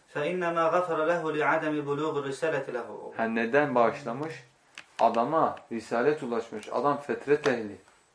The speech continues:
Speaker 2: Bu o tevhile gidiyor. Şimdi zındık ne yapıyor? Burayı kesiyor. وَاَنَّ اللّٰهَ غَفَرَ لَهُ مَا شَكِّهِ. Bak şekkine rağmen Allah onu affetmiştir diyor.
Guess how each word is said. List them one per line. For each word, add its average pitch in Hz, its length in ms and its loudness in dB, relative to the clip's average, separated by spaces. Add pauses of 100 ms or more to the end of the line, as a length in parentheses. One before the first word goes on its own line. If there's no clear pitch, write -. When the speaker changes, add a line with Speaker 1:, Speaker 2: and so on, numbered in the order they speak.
(800)
Speaker 2:
Bu 165 200 4
o 165 100 0
tevhile 127 440 4
gidiyor. 101 280 -10
Şimdi 151 360 -4 (100)
zındık 160 440 -2
ne 170 80 2
yapıyor? 151 380 4 (1160)
Burayı 165 320 4
kesiyor. 170 560 0 (640)
وَاَنَّ 180 300 8
اللّٰهَ 165 380 6 (100)
غَفَرَ 165 460 6
لَهُ 170 220 4
مَا 170 260 8
شَكِّهِ. 143 540 -2
Bak 190 200 6
şekkine 185 500 0
rağmen 180 220 4
Allah 185 200 2
onu 190 160 4
affetmiştir 143 680 -2
diyor. 98 160 -12